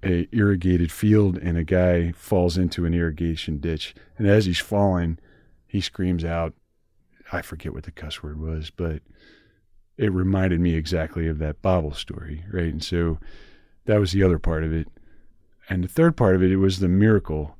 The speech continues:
thing. Like, I've, I myself fell into an irrigation ditch and I was submerged and I was floating downriver with all this heavy shit on. And I had a bit of a panic attack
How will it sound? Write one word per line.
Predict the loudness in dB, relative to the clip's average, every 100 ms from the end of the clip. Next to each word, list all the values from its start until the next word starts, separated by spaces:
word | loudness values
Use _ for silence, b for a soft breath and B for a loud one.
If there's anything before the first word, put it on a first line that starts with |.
| -8
thing. | -6
Like, | -4 0
I've, | 2 2 0 -20 -8
I | 2 4 4
myself | 4 2 0 2 2 2
fell | 0 -2 0
into | -4 -4 -4
an | -2
irrigation | -2 -4 -6 -6 -8
ditch | -8 -6
and | -6
I | -4
was | -6
submerged | -4 -2 0 -2 -4 -12 -20 b b b b b -12
and | -8
I | -6
was | -8
floating | -4 4 6 6 6
downriver | 6 4 4 4 4 2 -2 -10 b b _
with | 0
all | 4 4
this | 2 0
heavy | 0 0
shit | -2 -4 -4
on. | -4 -6 -8 -14 b b b b -6
And | -2 0 0 -2 -4
I |
had | -4 2 2
a | 4
bit | 2 2
of | 0 -2
a |
panic | -4 -2 0 0 -4
attack | -8 -8 -10 -14